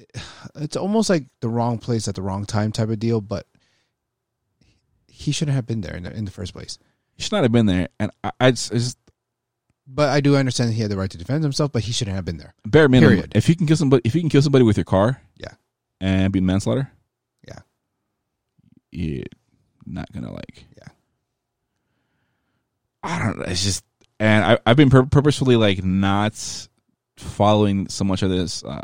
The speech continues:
Speaker 2: well, the after, aftermath of it,
Speaker 1: Yeah.
Speaker 2: just because, like, it, it fucking hurts, dude. I'm like, "Shit, like, what the hell?"
Speaker 1: Well, one thing I'm more, I wouldn't say I, I don't care less about this. I, I,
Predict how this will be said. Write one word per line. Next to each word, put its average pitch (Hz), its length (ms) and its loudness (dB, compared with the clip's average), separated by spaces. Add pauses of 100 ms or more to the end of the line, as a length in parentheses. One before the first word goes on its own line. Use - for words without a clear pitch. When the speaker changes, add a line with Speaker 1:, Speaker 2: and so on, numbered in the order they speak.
(140)
Speaker 2:
well, 98 140 -4
the 90 160 0
after, 92 280 -4 (280)
aftermath 87 580 -6
of 78 120 -10
it, 53 120 -12 (360)
Speaker 1:
Yeah. 107 80 -20 (280)
Speaker 2:
just - 160 -12
because, 110 280 0
like, 92 180 -2
it, 80 220 -4 (180)
it 107 140 -2
fucking 120 260 2
hurts, 98 380 0
dude. 117 200 2
I'm 107 80 -2
like, 98 140 0
"Shit, 196 360 -4
like, 117 160 -6
what 110 580 -4
the 214 140 -4
hell?" 139 440 -2
Speaker 1:
Well, 135 220 0
one 147 280 2
thing 151 180 2
I'm 110 120 0
more, 107 400 -2
I 117 60 0
wouldn't 120 340 -2
say 104 220 0
I, 95 100 -2 (680)
I 95 120 -2
don't 95 200 -2
care 82 260 -6
less 82 340 -6
about 139 200 -2
this. 180 160 -2
I, 117 100 0
I, 110 280 -2